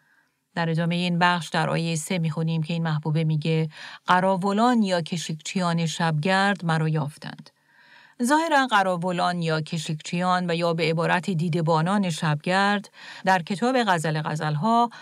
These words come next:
سمبولی هستن از رهبران روحانی یا شبانان و یا افرادی که در کلیسای مسیح قرار داده شدند تا از جانهای ما و زندگی روحانیمون مراقبت کنند. این محبوبه از این دیدبانان می‌پرسه:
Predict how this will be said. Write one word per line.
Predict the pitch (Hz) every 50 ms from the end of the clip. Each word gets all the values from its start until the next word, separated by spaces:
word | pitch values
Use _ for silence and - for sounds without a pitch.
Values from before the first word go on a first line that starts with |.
| - - -
سمبولی | - - 214 202 202 202 208 262 294 330 285
هستن | 233 202 202 202 - 202 190 190
از | 165 175 185 170
رهبران | 175 180 175 165 156 180 175 180 202 220 220
روحانی | 220 208 185 180 170 160 151 170 170 170 165 170 180 180 170
یا | 165 160 160
شبانان | 160 - - 185 175 170 156 175 170 165 175 185 185 180 170 165 160
و | 170
یا | 170 180 202 -
افرادی | 151 175 156 - 226 240 240 220
که | - 220
در | 190 185 180 170
کلیسای | 156 - 170 170 160 - 196 185 185 185
مسیح | 175 165 160 160 - - 175
قرار | 165 170 165 165 175 202 233
داده | 233 233 233 214 202 196
شدند | 165 - 175 165 170 165 160 165 175 165 - - - - - - - -
تا | - - 175
از | 175 175 175
جانهای | 160 156 190 190 185 185 175 233 233 226 214 190
ما | 170 165 160 151 151 147
و | 156 160
زندگی | 151 185 190 185 180 180 170 175 220 247
روحانیمون | 240 208 202 190 160 175 180 180 190 208 214 214 214 208
مراقبت | 190 180 165 160 160 160 160 151 156 156 151 -
کنند. | - - - - - - - _ _ _ _ - - - - - - -
این | - 330 349
محبوبه | 349 339 311 262 226 254 233 240 233
از | 202 190 180 180
این | 220 220
دیدبانان | 196 208 202 180 175 170 170 170 165 165 175 180 180
می‌پرسه: | 180 170 160 156 - 170 156 151 - - 175 175 175 175 165